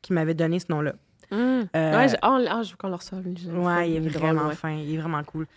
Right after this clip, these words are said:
Speaker 1: Euh, fait qu'il m'a donné le nom, j'étais comme, « Oh my God, je suis en amour. » Fait que depuis deux mille dix-huit, genre, je suis stick avec ce nom-là dans ma tête. Puis là, avant de le sortir avec le Studio S F, j'avais checké, euh, v'là une couple de mois, puis il y avait pas encore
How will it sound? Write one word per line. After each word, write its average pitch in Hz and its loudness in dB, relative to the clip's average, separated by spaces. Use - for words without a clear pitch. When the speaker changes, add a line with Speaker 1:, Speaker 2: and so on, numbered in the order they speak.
Speaker 1:
Euh, 156 -2
fait 202 0
qu'il 196 2
m'a 196 8
donné 208 6
le 214 4
nom, 240 6
j'étais 202 0
comme, « 185 2
Oh - 2
my 175 2
God, 175 0
je - -2
suis 180 -2
en 165 0
amour. » 175 0
Fait 208 2
que 170 2
depuis 170 -4
deux 233 4
mille 285 6
dix-huit, 202 0
genre, 151 0
je - -8
suis - -10
stick - -6
avec 165 -4
ce 175 -4
nom-là 160 -2
dans 175 -2
ma 143 -2
tête. 180 -4
Puis 262 4
là, 220 4
avant 190 6
de 240 4
le 196 4
sortir 202 -2
avec 170 -2
le 170 -2
Studio 170 -4
S 156 -2
F, 185 0
j'avais 156 -2
checké, 190 -4
euh, 151 0
v'là 156 -2
une 165 -2
couple 170 -4
de 170 2
mois, 165 -2
puis - -16
il - -8
y - 2
avait 151 0
pas 208 -6
encore 180 -2